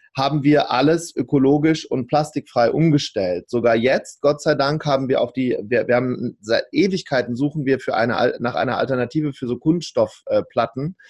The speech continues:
oder Silikonplatten. Das haben wir all-, das kostet unfassbar viel Geld, alleine das, das so zu machen. Aber mir ist es wichtig, weil, äh, auch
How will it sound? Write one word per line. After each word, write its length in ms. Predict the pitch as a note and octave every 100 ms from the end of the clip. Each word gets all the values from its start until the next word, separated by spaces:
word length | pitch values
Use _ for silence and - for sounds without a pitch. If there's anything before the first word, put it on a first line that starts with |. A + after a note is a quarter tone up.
| - - -
oder 160 | A#2 B2
Silikonplatten. 920 | B2 C3 - D#3+ D#3+ C#3 A2+ C3+ C#3+
Das 160 | C3+ C3
haben 160 | D3+
wir 220 | C#3+ -
all-, 200 | B2 D3+
das 160 | D#3 D3
kostet 380 | - F3+ - E3 _ _
unfassbar 720 | A#3 C4 A#3+ - D#3 - B2+
viel 220 | B2+ B2+ A#2
Geld, 460 | G#2+ F#2+ - - _ _ -
alleine 440 | C3 C3 D3+ E3
das, 380 | C#3 C3 - -
das 280 | - C3+ B2+
so 140 | - C#3
zu 200 | - C3+
machen. 440 | B2+ A2+ G2+ G#2 _ - - _
Aber 160 | - C#3
mir 140 | D3
ist 160 | D#3+ D#3
es 160 | C#3+ -
wichtig, 480 | D#3 - G#2 F#2 -
weil, 340 | A2+ A#2 A#2+ -
äh, 280 | A#2 A#2 G#2 G#2+ - -
auch 340 | C3 D3 D#3